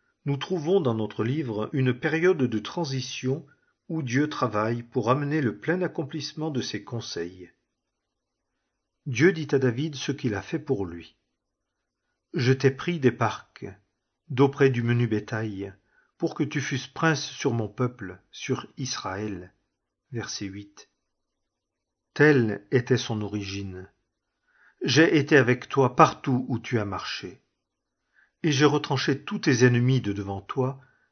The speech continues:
et je t'ai fait un grand nom, comme le nom des grands qui sont sur la terre. »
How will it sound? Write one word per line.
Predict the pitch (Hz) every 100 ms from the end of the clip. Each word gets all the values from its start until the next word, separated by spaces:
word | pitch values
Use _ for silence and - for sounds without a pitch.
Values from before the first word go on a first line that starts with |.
| _ 147
et |
je | 131
t'ai | 135 139
fait | - 123
un | 101 98
grand | 98 110 139
nom, | 113 135 - _ _ _ _ _ _
comme | - 170 156
le | 143
nom | 143
des | 120 117
grands | 120 95 110 123
qui | 120 107
sont | 107
sur | - 92
la | 95
terre. » | 92 87 90 90 -